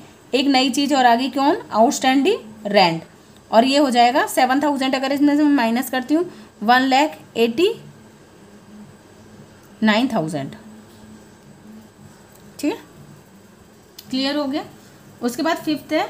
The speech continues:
sold goods credit, सोल्ड goods Sale किए तो डेटर बढ़ेंगे, फिफ्टी की थी, मतलब sale किए और cost कितनी है उनकी,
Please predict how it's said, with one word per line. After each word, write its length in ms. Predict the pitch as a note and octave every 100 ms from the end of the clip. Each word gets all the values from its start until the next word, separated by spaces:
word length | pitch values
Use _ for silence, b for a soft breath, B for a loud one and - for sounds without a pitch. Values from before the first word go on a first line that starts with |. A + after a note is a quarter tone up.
| - - - - - - - - -
sold 360 | - D#4 D#4+
goods 220 | D#4 F#4+ -
credit, 460 | D4 D4 C4 A#3+ - - - - - - - - - -
सोल्ड 420 | - C#4+ C#4+ F#4 A#4+ - - - - - -
goods 440 | G#3+ A#3+ G#3+ - - - - - -
Sale 300 | - C#4+ D4+
किए 180 | D4+ D#4+
तो 100 | E4
डेटर 360 | C4+ C#4 D4+ D#4
बढ़ेंगे, 440 | D4+ D4+ D4+ E4+ A#4 - - _ -
फिफ्टी 360 | D4+ - E4+ D#4+
की 160 | D#4+ C#4+
थी, 180 | D4 F#4+ - - - _ _ _ _ -
मतलब 200 | A#3+ C#4+
sale 300 | C4+ B3 B3+
किए 260 | C4 D4 F#4
और 200 | - C4
cost 340 | C4 C#4 -
कितनी 260 | D#4 D4+ D4+
है 60 | D#4
उनकी, 340 | D4+ D4+ A4+